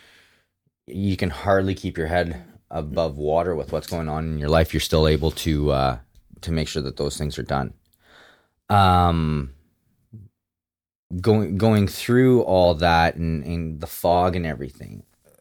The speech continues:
uh, one of the things that I really, I think it was probably nine to tw-, nine months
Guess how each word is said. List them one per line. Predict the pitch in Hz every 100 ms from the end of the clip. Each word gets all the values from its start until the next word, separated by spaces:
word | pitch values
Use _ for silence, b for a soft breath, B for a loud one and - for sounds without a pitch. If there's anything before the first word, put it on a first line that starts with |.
| -
uh, | 76 76
one | 87 95
of | 85
the | 82
things | - 85 87 76 - b b b b -
that | 82
I | 85 98
really, | 92 90 90
I | 95
think | 226 311
it |
was | 294
probably | - 170 160
nine | 120 107 117 127 131 131 131 127 120
to | 110 -
tw-, | - - 117 117
nine | 120 147 165
months | 175 170 - - -